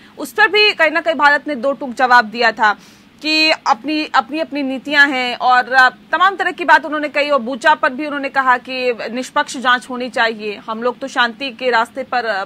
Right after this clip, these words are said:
आगे बढ़ने की बात करते हैं। लेकिन क्या ये चीन वाकई, अ, अ, माफ कीजिएगा, क्या ये अमेरिका वाकई बौखला गया है कि जो हालात है वो उसके हाथ से निकल गए हैं, वो चाहकर भी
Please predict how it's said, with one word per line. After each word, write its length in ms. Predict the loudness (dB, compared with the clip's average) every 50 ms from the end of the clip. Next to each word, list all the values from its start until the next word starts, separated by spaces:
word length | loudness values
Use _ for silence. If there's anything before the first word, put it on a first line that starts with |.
| -6 -4
आगे 400 | -4 -4 0 0 -2 -2 -2 -4
बढ़ने 300 | -4 -4 -4 -4 -10 -12
की 140 | -12 -6
बात 260 | 0 0 0 0 0 -2
करते 280 | -8 -8 -8 -8 -14
हैं। 140 | -14 -14 -16 -18 -20 -20 -20 _ _ _ _ _ _
लेकिन 320 | -6 -6 -6 -2 0 -2 -2
क्या 340 | -2 -2 0 6 6 8 8
ये 220 | 6 4 -2 -4
चीन 400 | -4 _ -6 -4 -4 -4 -2 2
वाकई, 460 | 4 4 4 4 2 2 4 4 2
अ, 60 | 0 -4 -8 -6 -2
अ, 420 | -2 0 0 0 0 0 -2 -4 -6 -8 -14 _ _ -10 -2
माफ 160 | 0 0 0
कीजिएगा, 340 | 0 -6 -4 0 2 0 0
क्या 160 | 2 2 2
ये 120 | 2 4 2
अमेरिका 380 | 0 2 0 -4 -2 0 2
वाकई 340 | 4 4 4 4 2 -2 -2
बौखला 500 | 0 2 2 2 2 2 2 6 6 6
गया 220 | 6 6 6 6 6
है 320 | 6 4 4 4 2 2 -2 -8 -20 _ _ _ _ _ -4
कि 340 | 0 0 2 2 2 2 0
जो 200 | 0 0 0 0
हालात 580 | 4 6 6 8 8 10 10 8 8 6 4
है 380 | -2 0 2 2 2 2 0 -2 -6
वो 160 | -6 -4 -4
उसके 200 | -4 -4 -6 -6
हाथ 200 | 0 2 2 2
से 140 | 2 0 -8
निकल 320 | -8 -8 -2 0 0 0
गए 220 | 2 0 0 0 0
हैं, 260 | -2 -4 -4 -4 -4
वो 120 | -4 -6
चाहकर 540 | -8 0 4 6 8 8 6 6 4 4 4
भी 320 | 4 0 0 2 0 -2